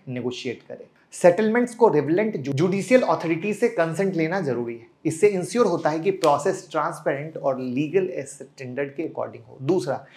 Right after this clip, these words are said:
एनपीए की रिकवरी बहुत ज़रूरी है, क्योंकि ये डिपॉजिटर्स और स्टेक होल्डर के इंटरेस्ट को प्रोटेक्ट करता है। कंप्रोमाइज सेटलमेंट को मैक्सिमम रिकवरी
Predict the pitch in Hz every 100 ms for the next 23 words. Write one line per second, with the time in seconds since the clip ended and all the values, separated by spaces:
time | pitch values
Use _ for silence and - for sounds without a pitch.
0 | - - 190 175 185 233 220 196 151 127
1 | 160 180 190 127 135 110 131 156 196 160
2 | - 139 160 139 110 120 - 135 131 139
3 | 202 196 185 151 123 - 208 - 160 143
4 | 151 156 190 - 139 135 143 - 202 190
5 | 127 127 123 - 123 - 120 120 _ -
6 | - _ - 147 139 180 214 247 - 139
7 | 139 139 147 214 208 - 120 113 147 -
8 | - 220 226 247 247 196 - 120 110 120